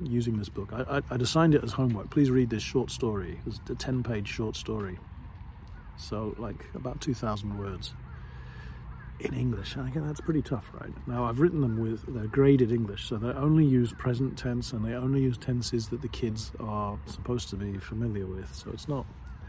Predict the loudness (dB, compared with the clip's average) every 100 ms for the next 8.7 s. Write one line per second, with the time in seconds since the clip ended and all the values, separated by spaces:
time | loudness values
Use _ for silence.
0 | -12 -14 -10 -6 0 2 2 2 -2 -2
1 | 0 -2 0 -2 0 0 4 6 8 6
2 | 4 -2 0 2 4 4 4 0 2 4
3 | 6 6 6 6 6 6 4 2 0 -8
4 | -14 -12 -10 -6 -2 -2 0 2 4 4
5 | 2 -2 -6 -10 -10 -8 -6 -2 -2 -2
6 | -6 -4 -4 -4 -8 -10 -10 -8 -2 0
7 | 4 4 4 0 -2 -4 -2 -2 0 -2
8 | -2 -4 -4 -4 -4 -8